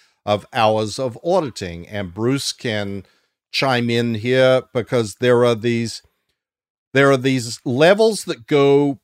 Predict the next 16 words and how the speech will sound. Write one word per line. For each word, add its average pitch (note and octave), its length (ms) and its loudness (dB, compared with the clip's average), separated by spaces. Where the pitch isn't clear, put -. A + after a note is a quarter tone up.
before D3 680 2
you C#3 240 -4
get A#2+ 320 -4
to - 80 -10
what's A2+ 260 -4
called G#2 380 -4
the G#2+ 100 -6
grades G2+ 840 -4
in F2 140 -14
Scientology. D2+ 920 -14
And G#2+ 180 -6
the G#2+ 80 -6
grades C3+ 840 0
were A2+ 400 -2
Hubbard's G3 380 2
great F3+ 360 0